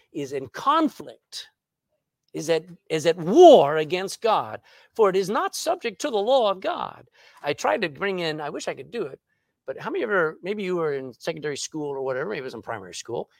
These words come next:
and you had two magnets, what are they called? Bar magnets, had a, a white and a red part, and a white and red part, and it was north and south pole on the magnet.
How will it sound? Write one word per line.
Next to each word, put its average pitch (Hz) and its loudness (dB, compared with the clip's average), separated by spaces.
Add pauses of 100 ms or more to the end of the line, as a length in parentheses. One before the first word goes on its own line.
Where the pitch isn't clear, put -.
(100)
and 165 -4
you 175 0
had 170 -2
two 320 0
magnets, 151 -2
what 139 -8
are - -8
they 131 -12
called? 127 -10
Bar 151 4
magnets, 113 -4
had 113 -6
a, 104 -8 (380)
a 104 -10
white 151 0
and 120 -8
a 113 -6
red 120 -2
part, - -4
and 123 -20
a 107 -14
white 107 -8
and 107 -10
red 110 -10
part, 127 -4
and 120 -12
it 127 -8
was - -14 (140)
north 139 -2
and 139 -10
south 123 -6
pole 131 -2
on 120 -8
the 117 -10
magnet. 185 -2